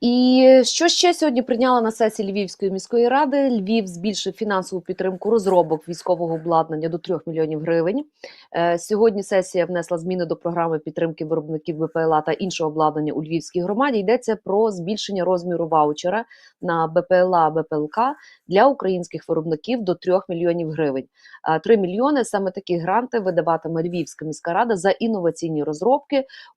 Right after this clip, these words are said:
у сфері Мілтеч для українських виробників. Раніше розмір таких грантів становив один мільйон гривень. Відтепер фінансування збільшено у три рази, повідомив перший заступник міського голови Андрій Москаленко. І так само харчування військових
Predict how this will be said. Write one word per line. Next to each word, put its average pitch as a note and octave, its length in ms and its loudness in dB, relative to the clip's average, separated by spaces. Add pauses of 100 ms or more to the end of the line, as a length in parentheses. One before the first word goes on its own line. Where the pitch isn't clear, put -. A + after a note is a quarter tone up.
у G3 300 2
сфері G3+ 440 2
Мілтеч E3+ 760 -2
для G3+ 180 0
українських F3 640 -6
виробників. D3+ 580 -4
Раніше A3+ 300 -2
розмір G3 360 -2
таких D#3+ 220 -6
грантів G#3 320 -2
становив F3 440 0
один F3 280 2
мільйон C3+ 260 -4
гривень. C3 300 -6 (300)
Відтепер A3 360 2
фінансування F#3 600 -2
збільшено D#3+ 500 -4
у E3 60 -10
три D3 200 -2
рази, F#3+ 400 2 (260)
повідомив D#3+ 500 0
перший D3+ 280 -2
заступник C#3+ 460 -8
міського C#3 360 -4
голови C#3 280 -2
Андрій C3+ 280 -2
Москаленко. C4+ 720 2 (300)
І D#4+ 160 4
так C#4+ 200 -2
само A#3+ 380 4
харчування G#3 600 -2
військових G3+ 680 0